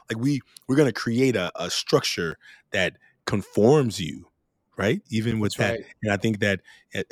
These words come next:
Speaker 1: I mean, I think you've probably seen plenty of the, the shows where the, the parent, they do a s-, a scenario with a baby and the parent, the parent just turns off their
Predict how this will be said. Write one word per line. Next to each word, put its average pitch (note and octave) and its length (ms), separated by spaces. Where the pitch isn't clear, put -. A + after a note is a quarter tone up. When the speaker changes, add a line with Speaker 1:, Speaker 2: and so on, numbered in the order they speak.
Speaker 1:
I G#2+ 40
mean, G#2+ 80
I G#2+ 40
think A#2+ 140
you've A#2 100
probably A2+ 200
seen A2+ 260
plenty A2 260
of G#2 140
the, G2+ 180
the - 80
shows A2 500
where G2+ 380
the, G2+ 380
the F#2 140
parent, A2+ 460
they G#2 140
do G#2 140
a - 20
s-, - 200
a F#2 260
scenario G#2 360
with G#2 120
a G#2 40
baby G#2+ 320
and G#2+ 80
the G#2 40
parent, G#2 360
the G2+ 60
parent G#2 340
just G2 200
turns G#2 340
off G#2 220
their G2 320